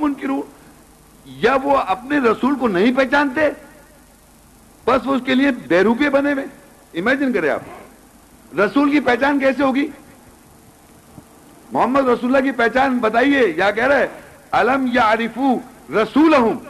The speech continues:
کیا اپنے رسول کی پہچان نہیں کرتے؟ وہ پہچانتے نہیں رسول کو، کیسے پہچانیں گے؟ جلدی بتائیں۔ قول رسول، آیات قول رسول ہے، جیسی آیت پڑھی آپ کہیں قول رسول ہے، فوراً سمجھ جائیے محمد شیخ کی بات نہیں ہے۔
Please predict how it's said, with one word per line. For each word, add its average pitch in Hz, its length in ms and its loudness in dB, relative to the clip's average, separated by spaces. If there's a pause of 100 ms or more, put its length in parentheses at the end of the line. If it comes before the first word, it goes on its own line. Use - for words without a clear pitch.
(300)
کیا 220 120 0
اپنے 240 260 -4
رسول 254 340 -2
کی 277 100 0
پہچان 247 380 0
نہیں 294 120 0
کرتے؟ 277 260 -2
وہ 277 140 -2 (500)
پہچانتے 233 380 0
نہیں 302 120 0
رسول 285 280 0
کو، 269 140 -2 (920)
کیسے 254 300 0
پہچانیں 277 380 0
گے؟ 262 60 -2
جلدی 247 240 0
بتائیں۔ 277 340 2 (1080)
قول 262 260 4
رسول، 294 520 2 (320)
آیات 262 420 2
قول 269 200 2
رسول 294 400 2
ہے، 147 140 0 (880)
جیسی 254 340 2
آیت 294 200 2
پڑھی 294 260 2
آپ 285 180 0
کہیں 302 200 4
قول 269 140 2
رسول 294 420 2
ہے، 285 60 6 (100)
فوراً 285 240 4 (100)
سمجھ 311 180 2
جائیے 311 260 2 (380)
محمد 277 300 2 (100)
شیخ 294 180 2
کی 294 80 0
بات 277 220 0
نہیں 285 240 2
ہے۔ 214 120 -2